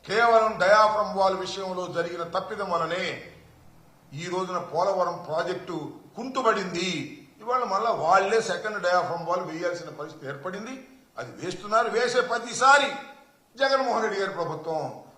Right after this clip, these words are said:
అవివేకంగా చేసింది అనేటువంటి మాటలు మాట్లాడుతున్నారు. ఇవి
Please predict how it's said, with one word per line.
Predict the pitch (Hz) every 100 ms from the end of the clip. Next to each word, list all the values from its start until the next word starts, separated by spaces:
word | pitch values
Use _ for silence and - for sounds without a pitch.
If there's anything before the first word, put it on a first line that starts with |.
| 208
అవివేకంగా | 269 269 254 - 214 190
చేసింది | 185 - 170 165 156
అనేటువంటి | 160 143 151 147 139
మాటలు | 196 220 180 165
మాట్లాడుతున్నారు. | 185 185 175 165 170 185 226 - - _ _ 131 175
ఇవి | 202